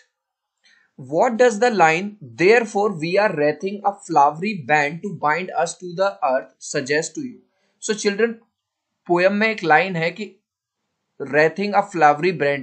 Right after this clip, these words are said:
इसका मतलब क्या है? देखो इसका मतलब ये है कि इस नेचर ने हमको इतनी ज्यादा सुंदर सुंदर चीजें दी हैं जिसकी वजह से हम इससे जुड़े रहते हैं,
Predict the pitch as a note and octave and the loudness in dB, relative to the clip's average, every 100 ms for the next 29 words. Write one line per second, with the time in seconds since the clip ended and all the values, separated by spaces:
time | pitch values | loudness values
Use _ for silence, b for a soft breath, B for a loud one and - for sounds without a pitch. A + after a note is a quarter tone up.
0 | B2+ E3 - G#3+ E3 - F3 D3+ C3 A#2+ | -8 -10 -4 -2 -4 -4 -6 -4 -8 -8
1 | A#2 _ _ _ _ _ _ _ D#3+ F3+ | -14 _ _ _ _ _ _ _ -6 -4
2 | - - - E3 A#3+ A3+ G3 G#3 G#3 D#3 | -6 -10 -10 -6 -4 -4 -4 -4 -2 -2
3 | C#3+ B2+ D3+ - _ _ _ _ _ G#3+ | -2 -4 -6 -6 _ _ _ _ _ -6
4 | B3 C4 - _ _ _ _ _ _ _ | -4 -6 -12 _ _ _ _ _ _ _
5 | A3+ B3 - - - C#3+ D#3 F3+ F#3 A3 | -4 -4 -6 -12 -12 -2 2 2 2 0
6 | G#3 A3 F3 F3+ F3 A3 F#3+ - G3+ A3 | 2 0 -2 -4 -4 -4 -4 -6 -4 0
7 | E3+ D#3+ G3 G3+ E3+ E3 F#3 F#3 E3+ F#3 | 4 4 4 0 -6 -2 -2 -2 -6 -6
8 | F3+ D#3+ D3+ E3+ C3 C#3 C#3+ D#3+ G3+ _ | -6 -10 -4 -4 -4 -14 -12 -12 -12 _
9 | _ _ A#2+ E3 F#3 - G#3+ F3 D#3+ E3+ | _ _ -6 -4 -4 -6 -2 0 2 -2
10 | E3 F#3+ C#3+ F3 F#3 E3+ A3 F3 D3+ D3 | -2 -10 -6 -6 -4 -4 -4 -4 -2 0
11 | E3+ D#3 C3+ - C3+ B2 A2 | 2 4 2 0 -8 -8 -14